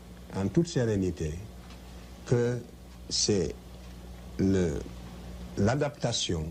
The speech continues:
du Grimaldien à ce climat froid qui a donné naissance finalement au type qu'on appelle conventionnellement maintenant le type leucoderme ou l'homme blanc. Le blanc est sorti du noir à la suite d'un processus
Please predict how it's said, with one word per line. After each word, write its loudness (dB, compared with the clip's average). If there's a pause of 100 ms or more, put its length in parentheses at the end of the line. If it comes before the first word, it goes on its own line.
(640)
du 6
Grimaldien 4
à 0
ce 2
climat 4
froid 2
qui 2
a 4
donné 4
naissance 0 (380)
finalement 4 (500)
au 6
type 2
qu'on 2
appelle 0
conventionnellement 2
maintenant 4
le 6
type 4
leucoderme 2 (180)
ou 6 (400)
l'homme 4
blanc. 2 (1400)
Le 8
blanc 6 (100)
est 2
sorti 2
du 4
noir 2
à 2
la 4
suite 4
d'un 4
processus 0